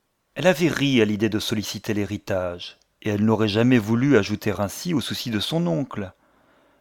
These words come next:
Mais elle comprenait aussi bien que tout autre la différence qu'il y avait entre la position naguère promise de propriétaire de Llanfair et celle à laquelle elle serait réduite comme la belle-fille d'une belle-mère qui ne l'aimait pas.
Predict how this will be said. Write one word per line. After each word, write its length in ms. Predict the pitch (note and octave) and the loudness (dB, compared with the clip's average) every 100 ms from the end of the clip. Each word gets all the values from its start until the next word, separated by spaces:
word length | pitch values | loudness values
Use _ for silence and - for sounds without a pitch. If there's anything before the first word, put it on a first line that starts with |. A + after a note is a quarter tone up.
| _ - | _ -6
Mais 120 | C#3 | -2
elle 140 | E3 F#3 | 0 0
comprenait 480 | A3 - G3 F3 D3 | 0 -2 2 2 2
aussi 300 | A#2 - B2+ | 0 -4 -4
bien 260 | A#2+ A2+ | 2 2
que 120 | - | 0
tout 320 | G2+ C#3 C#3+ A3+ | -4 -6 -2 -2
autre 320 | G3+ - - | -4 -6 -4
la 100 | G#2 | -4
différence 560 | A2 - A#2+ B2+ A2 | -4 -6 0 0 0
qu'il 200 | - G#2+ | -8 -2
y 60 | G#2+ | 0
avait 340 | A2 B2+ - | 2 0 -2
entre 280 | G2 - A2 | -6 -4 -2
la 120 | F#2+ | -2
position 520 | - G#2 G#2 - A#2 G2 | -2 -4 -4 -4 -4 0
naguère 400 | G2 G2 G2 - | 0 0 -2 -4
promise 640 | - B2 C#3 A#2 F#2 - _ _ _ | -2 2 4 2 -2 -12 _ _ _
de 60 | A2+ | -8
propriétaire 680 | - A2+ - A2+ - A#2+ F#2+ | -4 -6 -2 -2 0 -2 0
de 100 | G2 | -2
Llanfair 840 | G2 G2+ - F#3+ G#3+ G#3 - - _ _ _ _ | -2 -2 -4 -2 -2 -4 -8 -16 _ _ _ _
et 80 | F#2+ | -10
celle 300 | - D3 B2+ | -4 2 6
à 40 | G#2+ | 6
laquelle 320 | F#2+ C#3 A#2+ | 6 4 4
elle 120 | G#2+ | 4
serait 260 | - G2+ F#2 | 0 -4 -4
réduite 580 | G2+ G2 F3 - - - | -6 -4 -6 -8 -12 -8
comme 220 | G#2+ F#2+ | -4 -2
la 140 | G2 F2+ | -4 -2
belle-fille 640 | G#2 G#2 G2+ - F3 D#3 | 0 0 0 -4 -2 -2
d'une 260 | G#2+ G2+ F#2 | -2 -2 0
belle-mère 480 | G2 F#2+ A#2+ C3+ | 0 2 0 0
qui 120 | - G2 | -2 -6
ne 100 | G2+ | -4
l'aimait 200 | G#2 A#2+ | -4 -4
pas. 300 | - B2+ | -4 -6